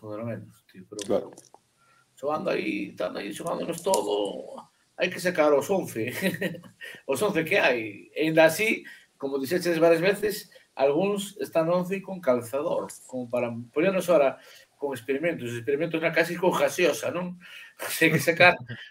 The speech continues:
Speaker 1: hai que sacar a tira pesada. Ou como sempre se fala de Sotelo, de Miguel, eu me encantaría que esa xente xogara.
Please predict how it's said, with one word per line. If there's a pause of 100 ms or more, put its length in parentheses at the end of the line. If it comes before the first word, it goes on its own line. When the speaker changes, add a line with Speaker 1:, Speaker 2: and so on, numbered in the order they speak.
Speaker 1:
hai
que
sacar
a
tira
pesada. (400)
Ou
como
sempre
se
fala
de
Sotelo,
de
Miguel,
eu
me
encantaría
que
esa
xente
xogara.